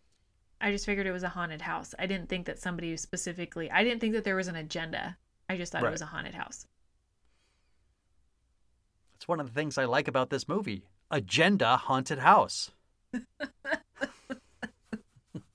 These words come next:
Speaker 1: Somebody needed revenge.
Speaker 2: Yeah.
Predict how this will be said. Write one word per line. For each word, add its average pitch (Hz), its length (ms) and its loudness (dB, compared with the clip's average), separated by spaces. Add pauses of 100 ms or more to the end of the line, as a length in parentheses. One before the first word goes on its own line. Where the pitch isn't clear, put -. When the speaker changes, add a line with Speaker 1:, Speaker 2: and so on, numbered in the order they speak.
(1400)
Speaker 1:
Somebody 349 380 0
needed 285 340 2
revenge. 190 640 0 (320)
Speaker 2:
Yeah. - 280 -2